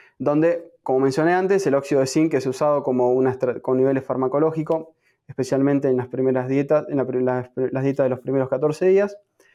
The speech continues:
y el carbonato de calcio para soporte de fosfo-, eh, de, de calcio, perdón, pero muchas veces es usado como carrier en los,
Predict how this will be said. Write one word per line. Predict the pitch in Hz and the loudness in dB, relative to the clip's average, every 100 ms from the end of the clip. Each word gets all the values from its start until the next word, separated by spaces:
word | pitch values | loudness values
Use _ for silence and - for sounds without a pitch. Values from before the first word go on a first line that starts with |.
| _ _ - | _ _ -2
y | |
el | 160 | 0
carbonato | 160 175 180 185 190 | 2 2 2 2 2
de | |
calcio | 202 202 202 185 | 2 0 0 2
para | 147 143 | 2 0
soporte | 156 156 185 185 | -2 -2 -2 2
de | 185 175 | 2 2
fosfo-, | 202 196 190 - - | 0 -4 -6 -4 0
eh, | 147 143 | 2 4
de, | 143 139 135 131 127 139 | 4 2 4 2 0 -2
de | 143 | -2
calcio, | 160 170 - 156 | 0 -2 -2 -2
perdón, | 165 180 208 - _ _ _ _ _ - | 0 0 -2 -8 _ _ _ _ _ -2
pero | 180 175 175 | 2 2 2
muchas | 175 170 147 | 0 0 2
veces | 170 160 175 170 | 2 2 -2 -2
es | 156 147 | -6 -6
usado | 131 147 147 139 | -2 0 2 0
como | 135 131 | -2 0
carrier | 156 147 147 156 175 - _ - | -2 0 0 0 -4 -14 _ -6
en | 135 | -2
los, | 127 120 120 - | 0 0 -2 -14